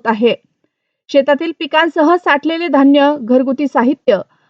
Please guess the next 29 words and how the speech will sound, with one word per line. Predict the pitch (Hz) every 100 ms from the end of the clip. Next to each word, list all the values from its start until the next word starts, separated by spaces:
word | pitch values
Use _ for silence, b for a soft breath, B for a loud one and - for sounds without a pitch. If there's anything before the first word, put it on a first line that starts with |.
| _
व | 240 294
जनावरांचे | 302 269 277 359 339 302 330 -
खाद्य | 254 254
देखील | 254 269 262 247 254
वाहून | 226 202 262
गेले | 247 240
आहे. | 220 214 233 - _ _ _ _ _ _ _ -
तर | 277 302
मुक्रामाबाद | 254 247 294 285 311 302 311 285
व | 269
लेंडी | 294 254 254 330
परिसरातील | 349 285 262 269 247 262 277 254
गुरेढोरे, | 226 254 262 240 269 233 214
जनावरे | 214 247 262 277 240 214
मृत्युमुखी | 240 262 294 277 269 277
पडले | 269 233 226
आहेत. | 254 240 - _ _
पूर | 285 311
ओसरल्यानंतर | 269 247 311 330 285 262 254 262 262
ही | 262 302
स्थिती | 277 240
दिसली | 233 247 262
असून | 254 269 247 196 - _ _ _ 240
मुसळधार | 277 349 320 277 330 349
पावसानं | 277 254 269 247 254 269
रात्री | 233 220 254 247
काय | 254 294
परिस्थिती | 339 269 254 240 254
असेल | 262 262 196